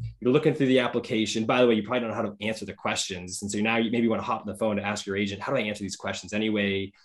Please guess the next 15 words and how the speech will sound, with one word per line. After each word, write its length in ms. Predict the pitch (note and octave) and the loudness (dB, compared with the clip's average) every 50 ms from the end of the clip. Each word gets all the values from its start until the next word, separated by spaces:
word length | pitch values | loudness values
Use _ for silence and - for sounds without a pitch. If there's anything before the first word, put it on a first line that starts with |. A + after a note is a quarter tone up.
| _ _ - | _ _ -12
It's 100 | G2+ G2 | -4 0
not 160 | C#3+ C#3+ C#3 | 0 0 0
tracking 400 | - - C3+ A#2+ B2 - A#2+ A2+ | 0 0 0 0 0 0 -2 -2
all 140 | G#2 G#2 G2 | 0 0 -2
that 160 | G2 F#2+ G2 | -2 -4 -6
stuff. 420 | - - - G#2 F#2+ F2+ - - _ _ _ _ _ _ _ _ _ _ _ _ _ - - - | -8 -6 -4 -4 -4 -4 -6 -10 _ _ _ _ _ _ _ _ _ _ _ _ _ -16 -6 -2
And, 320 | A#2 A2+ A2 G#2+ A2 G#2 G#2+ | 2 2 4 4 4 4 4
um, 400 | G2+ G2+ G2 F#2 F#2 F#2 - - _ _ _ _ _ _ _ _ _ _ _ _ _ - | 4 2 2 0 -2 -4 -8 -12 _ _ _ _ _ _ _ _ _ _ _ _ _ 4
finally, 360 | D#3+ D#3+ E3 D#3+ D3+ D3 D3+ | 4 6 8 8 8 8 8
you 160 | C#3+ C3+ B2+ B2 | 8 8 6 4
kinda 200 | D#3 D3 C3 A#2+ | 4 4 4 4
scribble 260 | - - D#3 C#3 C#3+ | 4 4 4 6 6
in 80 | C3 | 4
some 160 | B2+ B2 B2 B2 | 4 4 4 4
answers. 720 | B2 A#2+ A#2+ - B2 A#2+ A#2+ A#2 A#2 A2+ G#2+ - - | 4 2 2 2 2 4 4 4 4 2 0 -2 -6